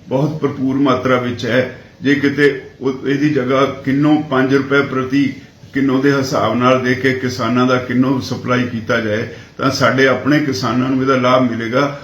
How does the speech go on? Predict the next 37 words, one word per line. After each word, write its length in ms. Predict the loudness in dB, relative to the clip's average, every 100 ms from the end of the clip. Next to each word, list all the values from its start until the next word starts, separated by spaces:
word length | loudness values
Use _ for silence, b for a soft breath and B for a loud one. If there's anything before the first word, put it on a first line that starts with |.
| -6
ਔਰ 120 | -4
ਬੱਚਿਆਂ 440 | -2 -4 -2 0 2
ਨੂੰ, 180 | 2 -2
ਨੂੰ 260 | 0 2 2
ਹੋਰ 240 | 2 0
ਪੌਸ਼ਟਿਕ 600 | -2 -2 0 0 -2 -2 -2 -6 B B -6
ਖੁਰਾਕ 400 | 2 4 4 0
ਮਿਲੇਗੀ। 480 | -4 -4 -4 -6 -10 B -6
ਕੇਲੇ 320 | 0 2 4
ਨਾਲੋਂ 280 | 2 2 0
ਕਿਤੇ 280 | -2 -2 -2
ਵਧੀਆ 320 | 0 0 0
ਖੁਰਾਕ 400 | 0 -4 -4 -4
ਮਿਲੇਗੀ। 400 | -4 -4 -2 0
ਇਸ 220 | -2 -2
ਲਈ 100 | -2
ਮੇਰੀ 300 | -2 0 0
ਅਪੀਲ 360 | -2 0 2 2
ਹੈ 60 | 2
ਪੰਜਾਬ 420 | 2 0 0 -2
ਸਰਕਾਰ 420 | -6 -4 -2 -2
ਨੂੰ, 180 | -2 -4 B B -2
ਉਹ 80 | -2
ਆਪਣੇ 240 | 2 0
ਫੈਸਲੇ 420 | 2 0 2 -2
ਤੇ 140 | 0 -2
ਦੁਬਾਰਾ 460 | -2 -2 2 2
ਗੌਰ 260 | 2 0 0
ਕਰੇ। 440 | -2 -2 -2 -4 B B -6
ਵਧੀਆ 320 | 2 4 4
ਫੈਸਲਾ 420 | 4 0 0 0
ਕੀਤਾ 380 | 0 -6 -2 -2
ਹੈ 80 | 0
ਫਲ 220 | -2 -2
ਦੇਣ 260 | -4 -4 -4
ਦਾ, 300 | -4 -6 B B 0
ਪਰ 340 | 2 2 -4